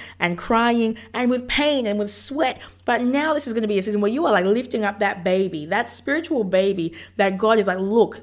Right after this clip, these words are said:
this is the evidence. This is the evidence of your hard work. This is the evidence. This is the reward. This is the harvest that I'm giving to you." It was not done in vain.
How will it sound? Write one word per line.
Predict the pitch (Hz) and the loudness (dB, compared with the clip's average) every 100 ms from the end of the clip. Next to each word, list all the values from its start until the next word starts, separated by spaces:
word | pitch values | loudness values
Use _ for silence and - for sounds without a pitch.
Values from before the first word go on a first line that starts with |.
| - | -12
this | 190 196 262 302 - - - | -4 0 0 0 -4 -14 -6
is | 185 185 175 | -2 -2 -4
the | - - | -10 -6
evidence. | 233 277 226 185 170 151 156 - - - | 0 0 2 -2 -2 -6 -8 -18 -14 -6
This | 311 302 | -4 -4
is | 202 | -6
the | 185 - - | -8 -6 0
evidence | 302 277 214 190 | 2 4 2 0
of | 175 | -4
your | 170 | -4
hard | 165 175 170 165 | -4 -4 -4 -2
work. | 160 - - - | -4 -4 -12 -8
This | 294 294 | -4 -2
is | 233 | -2
the | 214 - - | -4 -4 0
evidence. | 285 254 196 160 | 0 2 -2 -2
This | - - | -4 -2
is | 247 | 0
the | 208 | 0
reward. | 185 190 180 208 247 269 | 2 2 2 4 4 4
This | 220 285 | 0 -2
is | 233 | -2
the | 202 | -2
harvest | 160 - - 240 277 208 165 165 - - - | -4 -4 0 2 2 2 -2 -2 -8 -10 -2
that | 202 | 0
I'm | 233 | 2
giving | 196 208 202 | 0 0 0
to | 196 | -4
you." | 175 - | -4 -2
It | 247 | -2
was | 226 214 | 0 0
not | 208 226 269 269 196 | 0 0 0 0 -2
done | 180 | -2
in | 160 160 | -2 -4
vain. | 156 151 185 | -4 -4 -6